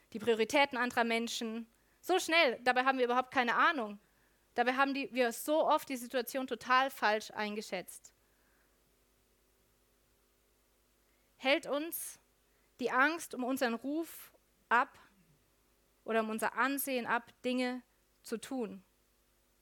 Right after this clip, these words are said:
So oft kennt ihr diese Gedanken, „Was werden die anderen denken, wenn ich das jetzt mache?“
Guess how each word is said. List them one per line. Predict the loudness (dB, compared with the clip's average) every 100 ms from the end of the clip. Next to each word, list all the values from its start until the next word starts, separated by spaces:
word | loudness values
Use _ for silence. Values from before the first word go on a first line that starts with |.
| _ _ _ _ _ _ _ _ _ _ _ _ _ _ _ -4
So | 2 6
oft | 6 4 -4 -8
kennt | -2 0
ihr | 0
diese | -2 -4
Gedanken, | -4 -4 -4 -6 -6
„Was | -4
werden | -2 -2 -2
die | -2
anderen | -2 -4 -8 -8
denken, | -8 -8 -10 -12
wenn | -10
ich | -12
das | -12 -12
jetzt | -12 -14 -12
mache?“ | -12 -12